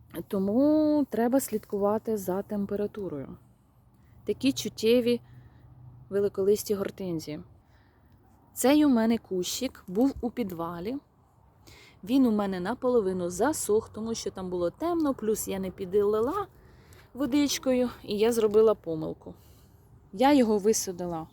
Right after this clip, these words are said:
на вулицю. В тому році зовсім нічого не було, тому що я ще не користувалася хімічними добривами, тільки сироватка і кефірчик і так далі.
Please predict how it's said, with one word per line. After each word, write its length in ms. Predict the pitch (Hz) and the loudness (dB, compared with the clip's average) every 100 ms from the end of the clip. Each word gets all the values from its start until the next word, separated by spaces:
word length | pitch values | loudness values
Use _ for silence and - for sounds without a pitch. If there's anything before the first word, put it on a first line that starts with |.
| - | -6
на 200 | 185 277 | 0 2
вулицю. 760 | 247 233 220 220 - 254 269 - _ _ _ - - - | 2 4 4 4 2 -2 -4 -6 _ _ _ -20 -20 -20
В 60 | - | -2
тому 320 | 285 277 220 | 4 6 6
році 420 | 196 175 - 170 170 | 4 0 -4 -14 -12
зовсім 500 | 170 160 196 170 - | -12 0 0 0 -2
нічого 440 | 185 196 - 233 254 | -4 -4 -2 0 2
не 120 | 269 | 2
було, 300 | 269 294 311 | 0 0 0
тому 260 | - 285 285 | -2 -2 -2
що 140 | 277 | -2
я 180 | 247 226 | -2 -4
ще 240 | - 185 | -4 -6
не 200 | 185 196 - - - _ | -4 -6 -8 -20 -20 _
користувалася 880 | - 196 - 185 170 170 185 - 247 | -4 -4 -4 -10 -6 -4 -4 -4 -6
хімічними 640 | - 277 285 - 285 285 | 0 2 2 0 0 0
добривами, 600 | 254 285 262 277 277 262 | 2 0 0 0 0 0
тільки 280 | - - 180 | -4 -8 -10
сироватка 840 | - 202 311 392 311 277 - 240 233 _ - - - - _ - - _ _ _ - - - - | -4 0 4 4 4 0 -4 -6 -6 _ -20 -20 -20 -20 _ -20 -20 _ _ _ -20 -20 -16 -4
і 480 | 311 294 254 170 170 - _ - _ _ _ _ - _ _ _ _ - | 0 2 2 0 -4 -10 _ -20 _ _ _ _ -20 _ _ _ _ -4
кефірчик 680 | 214 277 339 330 - 285 - - _ - | 0 6 6 6 0 -4 -4 -20 _ -14
і 80 | 254 | -8
так 180 | 214 | -8
далі. 300 | 165 156 160 | -6 -4 -6